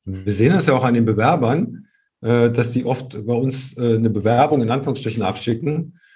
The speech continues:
Wenn du die am nächsten Tag anrufst, sagen sie, wie, sie melden sich erst heute. Ja? So, und was machen die meisten Unternehmen? Die melden sich in, innerhalb von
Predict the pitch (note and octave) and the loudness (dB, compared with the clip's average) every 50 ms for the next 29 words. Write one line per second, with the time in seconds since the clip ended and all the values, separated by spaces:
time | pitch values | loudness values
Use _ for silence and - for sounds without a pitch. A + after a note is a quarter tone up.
0 | _ _ G#2 A#2 B2 B2 B2 A#2+ A#2+ B2+ C#3 C#3 C3+ C3+ C3 C3+ G#2 G#2+ A#2+ B2+ | _ _ 0 0 2 4 4 4 4 2 2 2 0 0 0 2 0 0 2 2
1 | C#3+ C#3+ C#3 C#3 B2 A#2+ A2+ - F#2+ G2 F#2+ F#2+ F2 E2 F2 F#2 F#2 F#2 F2+ E2+ | 2 2 2 0 0 0 0 -2 -4 -4 -6 -6 -6 -6 -6 -4 -4 -4 -6 -6
2 | F2 F2+ F2 F2 F2+ F#2+ F2+ F2 E2+ - E2+ - - _ _ _ _ _ _ _ | -6 -6 -6 -6 -6 -6 -6 -4 -6 -8 -10 -12 -14 _ _ _ _ _ _ _
3 | _ - - - - - - G#2 B2 C3+ - - - - - - - - - - | _ -20 -20 -18 -12 -8 -4 -4 -4 -4 -6 -8 -14 -16 -18 -16 -16 -18 -10 -2
4 | - B2 A#2 A#2 A#2 A2+ C3 C3+ - D3+ C#3+ C#3+ C#3 C3 B2+ A#2+ C3 D3 C#3+ - | 0 2 2 2 2 2 0 2 2 2 2 4 2 2 2 2 2 0 0 -2
5 | C3+ C3 A#2 - A#2+ A#2 A#2+ D3+ F#3+ F3 D3+ E3+ F3+ D3+ B2+ A#2+ B2 B2 C3 C3+ | -4 -4 -2 -2 0 0 0 0 0 0 0 -2 -2 -2 -2 -2 0 0 0 -2
6 | B2+ B2+ C3 A#2+ B2+ B2 B2 B2+ B2+ - C#3 B2+ B2+ B2 B2+ B2+ - C3+ B2 A#2+ | -2 -4 -6 -6 -4 -6 -4 -6 -6 -6 -6 -4 -4 -4 -4 -4 -2 -2 0 0
7 | A#2+ A#2 A#2 A#2 - | 0 0 -2 -4 -8